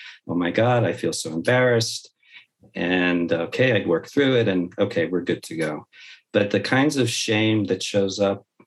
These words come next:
in psychotherapy when you're working with people who've experienced relational trauma,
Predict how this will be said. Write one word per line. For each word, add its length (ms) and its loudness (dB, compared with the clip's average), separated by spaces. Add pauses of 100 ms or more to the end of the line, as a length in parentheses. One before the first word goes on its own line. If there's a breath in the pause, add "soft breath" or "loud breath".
(140)
in 140 -2
psychotherapy 920 0
when 220 0
you're 100 0
working 440 -2
with 200 -4
people 360 -2
who've 180 -2
experienced 720 -4
relational 500 -2
trauma, 560 0